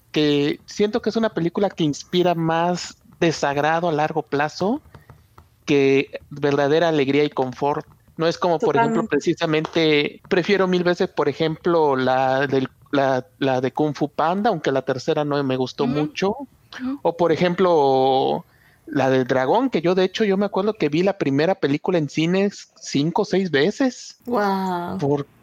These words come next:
Speaker 1: porque sí, en efecto, es, causa mucho confort. Es como una,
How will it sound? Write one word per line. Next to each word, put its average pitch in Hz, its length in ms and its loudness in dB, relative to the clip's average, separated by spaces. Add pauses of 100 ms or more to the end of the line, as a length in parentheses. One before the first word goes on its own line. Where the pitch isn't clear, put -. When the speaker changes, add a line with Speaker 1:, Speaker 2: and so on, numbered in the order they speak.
(460)
Speaker 1:
porque 143 440 0
sí, 160 320 0
en 226 140 2
efecto, 175 380 0
es, 190 100 -2
causa 190 380 -2
mucho 196 280 -2
confort. 165 400 -2
Es 208 140 0
como 285 340 2
una, 311 440 2